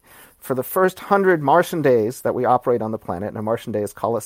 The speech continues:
called a sol, so for the first hundred sols we operate on the planet, we actually sync up the operations teams on Earth to operate at the same time at the rover. So the operation team wakes up at the same time as the rover, goes to sleep at the rover,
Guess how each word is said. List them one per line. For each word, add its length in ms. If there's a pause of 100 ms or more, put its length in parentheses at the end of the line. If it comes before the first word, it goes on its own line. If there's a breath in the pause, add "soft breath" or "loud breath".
called 220
a 20
sol, 520
so 180
for 160
the 80
first 300
hundred 360
sols 400
we 120
operate 340
on 80
the 80
planet, 340
we 160
actually 400 (240 loud breath)
sync 380
up 140
the 100
operations 580
teams 300
on 160
Earth 420 (300 loud breath)
to 80
operate 400 (260)
at 140
the 80
same 480
time 340
at 100
the 60
rover. 380
So 160
the 80
operation 460
team 360
wakes 280
up 120
at 60
the 80
same 220
time 240
as 100
the 80
rover, 300
goes 180
to 120
sleep 280
at 100
the 120
rover, 360